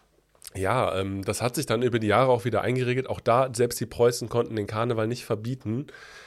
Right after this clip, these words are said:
Ähm, das war nicht möglich. Und, ähm, der Kölner Karneval ist ja ursprünglich eben auch nicht gar, also ja, diese Exzesse gab's wohl schon <laughs> immer. Aber genau, ähm,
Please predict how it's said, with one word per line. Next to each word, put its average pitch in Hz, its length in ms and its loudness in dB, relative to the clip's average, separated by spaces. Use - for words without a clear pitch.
Ähm, 104 400 0
das - 200 -6
war 110 140 2
nicht 110 220 -4
möglich. 110 500 -4
Und, 101 300 -4
ähm, 98 420 -2
der 117 120 -4
Kölner 123 220 2
Karneval 123 440 4
ist 131 160 -6
ja 120 160 2
ursprünglich 127 480 0
eben 117 200 -2
auch 110 320 -2
nicht 113 240 -6
gar, 113 260 2
also 98 220 -6
ja, 107 180 0
diese 101 160 -4
Exzesse 113 460 -2
gab's 104 300 0
wohl 110 100 0
schon - 220 -4
<laughs> - 0 -
immer. 107 500 -2
Aber 123 360 6
genau, 117 440 4
ähm, 101 260 0